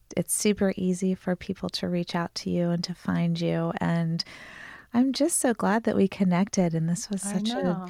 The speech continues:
Speaker 1: a lovely, you know, just reminder for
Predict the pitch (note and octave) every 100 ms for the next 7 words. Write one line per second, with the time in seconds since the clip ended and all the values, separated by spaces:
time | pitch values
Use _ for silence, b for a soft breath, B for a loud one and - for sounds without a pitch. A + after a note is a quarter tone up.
0 | E3+ B B B F#3 F#3 F#3 F#3+ G#3+ G#3
1 | G#3 G3+ G3 F#3+ - - - G3+ G#3 -
2 | A3 G3 F#3 F#3+ G3 G3+ F#3+ - F3 E3+
3 | E3+ E3+